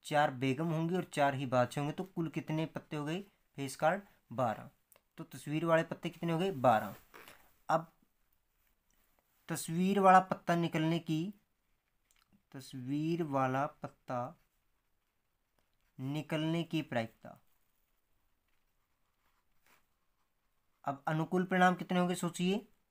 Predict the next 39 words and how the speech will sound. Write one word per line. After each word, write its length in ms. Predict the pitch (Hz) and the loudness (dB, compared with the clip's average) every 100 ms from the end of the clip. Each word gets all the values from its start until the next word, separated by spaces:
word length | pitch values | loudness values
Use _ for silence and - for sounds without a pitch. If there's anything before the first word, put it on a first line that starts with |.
| _ - | _ -10
बारह 280 | 127 139 156 | 0 6 6
पत्तों 280 | 170 - 175 | 4 -2 -2
में 100 | 170 | 0
से 120 | 180 | 0
ही 60 | |
निकल 220 | 180 180 175 | 0 0 -4
सकता 240 | - 185 | -4 -6
है। 100 | 185 - _ _ _ _ _ - | -6 -8 _ _ _ _ _ -4
कुल 120 | 196 | -4
परिणाम 300 | 196 196 190 | 2 4 6
हमारे 220 | 180 180 175 | 6 6 4
पास 220 | 175 170 | 4 2
कितने 280 | 165 175 165 | 0 -4 -2
हैं? 200 | 160 202 - _ _ | -4 -8 -14 _ _
बावन 400 | 120 131 135 156 | -6 -4 -2 -4
हैं। 240 | 160 180 190 _ _ _ _ - | -4 -6 -8 _ _ _ _ -16
तो 60 | 170 | -10
चार 280 | - 156 | 4 4
पे 100 | 156 | 4
काट 200 | 165 160 | 2 0
देते 240 | 147 - 160 | 0 -4 -6
हैं, 160 | 180 - | -6 0
चार 220 | 151 139 - | 2 2 0
तिया 180 | 156 160 | -6 -2
बारह, 340 | 139 139 175 202 - _ _ | 2 2 0 -4 -12 _ _
चार 180 | - 131 | -6 -4
पे 120 | 131 151 | -4 -6
तेरह 240 | 143 139 | -2 -2
चौके 240 | 143 135 165 | -2 -4 0
बावन, 340 | 131 117 147 | 0 0 -4
तो 140 | - | -8
तीन 560 | 180 _ - 160 160 165 | -10 _ -8 -4 -2 -2
बटे 260 | 151 - 151 - | -4 -6 -10 -8
तेरह 240 | 139 131 | -6 -4
हमारे 260 | 127 127 123 | -2 -2 -4
पास 240 | 131 123 | -6 -8
क्या 160 | - 120 | -6 -6
आता 220 | 117 - | -8 -14
है? 100 | 143 | -20